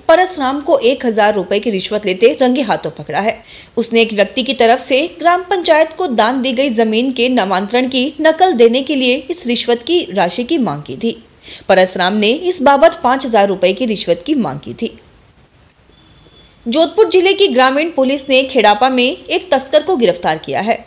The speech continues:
उसके पास से एक किलो अवैध अफीम दूध जब्त किया है। ग्रामीण पुलिस अधीक्षक अनिल कयाल ने बताया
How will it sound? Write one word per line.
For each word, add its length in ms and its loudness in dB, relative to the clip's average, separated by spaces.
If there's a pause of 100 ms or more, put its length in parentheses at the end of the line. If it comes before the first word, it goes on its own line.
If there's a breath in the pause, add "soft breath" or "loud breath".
(120)
उसके 280 -2
पास 300 0
से 160 2 (400 loud breath)
एक 200 2
किलो 200 4
अवैध 480 2
अफीम 480 -4
दूध 220 -4
जब्त 280 -6
किया 160 -4
है। 240 -4 (200)
ग्रामीण 360 0
पुलिस 300 -4
अधीक्षक 400 -2
अनिल 260 -2
कयाल 300 4
ने 100 0
बताया 460 2